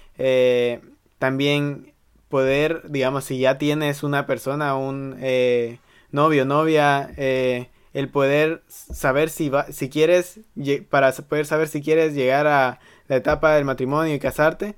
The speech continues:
como que ver, eh, los pros, los contras, eh, eh, ver si cumple con las cosas que tú añorarías de una esposa, digamos, porque al final de cuentas, esa persona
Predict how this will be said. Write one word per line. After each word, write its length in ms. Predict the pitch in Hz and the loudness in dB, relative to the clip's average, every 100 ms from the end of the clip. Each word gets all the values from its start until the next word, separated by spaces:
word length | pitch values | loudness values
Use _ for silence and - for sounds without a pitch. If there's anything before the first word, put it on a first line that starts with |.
| - - _ | -18 -20 _
como 260 | - 147 143 | -4 -2 -2
que 360 | 135 127 120 | 0 0 0
ver, 460 | 117 143 143 135 - - | 0 -2 -2 -6 -16 -8
eh, 640 | 139 135 127 123 120 - | -2 0 0 0 -2 -4
los 200 | 135 127 | -6 -4
pros, 320 | - 165 175 | 0 2 4
los 140 | 165 135 | 2 0
contras, 580 | 156 165 160 156 147 147 | 0 0 0 0 -2 -2
eh, 200 | 143 131 | -2 -2
eh, 560 | 131 127 127 123 120 117 | -2 0 0 0 0 -4
ver 320 | 120 143 147 | -4 -2 -4
si 320 | 143 147 131 - | -4 -6 -6 -4
cumple 480 | 165 185 190 185 180 | 0 0 0 -4 -2
con 140 | 147 | -2
las 160 | 131 - | -4 -4
cosas 320 | 151 165 165 | -4 -4 -6
que 280 | 143 127 - _ _ _ | -4 -6 -8 _ _ _
tú 160 | 160 180 | 2 4
añorarías 880 | 180 156 127 135 175 214 208 - _ - | 4 4 2 2 0 -2 -6 -18 _ -6
de 160 | 147 | -2
una 180 | 151 151 | 0 0
esposa, 440 | 139 160 151 147 | -2 0 0 0
digamos, 680 | 127 123 120 117 - - - 185 _ _ _ _ _ - _ | 0 0 -4 -8 -12 -18 -20 -20 _ _ _ _ _ -20 _
porque 280 | 147 143 139 | -6 -2 -2
al 100 | 127 | -2
final 280 | 135 135 156 | -4 -4 -2
de 100 | 147 | -2
cuentas, 480 | 160 190 208 208 _ _ _ _ | -2 -2 -6 -10 _ _ _ _
esa 300 | 160 165 196 | 0 2 2
persona 500 | - 135 156 180 208 | 2 -2 -2 -4 -4